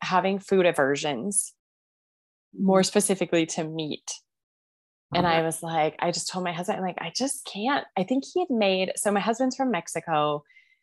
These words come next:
Speaker 1: He made a very typical, like, caldo de pollo, like a chicken soup. You know, you cook the whole chicken in there. And anyway, I was just grossed out by it.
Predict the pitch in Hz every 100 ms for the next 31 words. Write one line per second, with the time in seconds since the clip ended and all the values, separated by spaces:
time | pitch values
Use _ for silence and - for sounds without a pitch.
0 | _ _ - 233 240 214 196 175 175 170
1 | 170 165 185 170 160 160 156 151 151 143
2 | - 175 165 175 175 156 165 156 156 151
3 | 147 143 - 143 - 180 170 160 160 160
4 | - 165 151 147 _ _ _ _ _ _
5 | _ - 160 156 143 - 190 - - 170
6 | 165 - 180 151 147 143 139 143 143 120
7 | 143 160 _ 196 160 98 - _ _ _
8 | _ _ _ _ _ _ _ _ - 208
9 | 170 175 - 170 175 - 165 170 180 247
10 | 277 - 165 156 160 151 131 -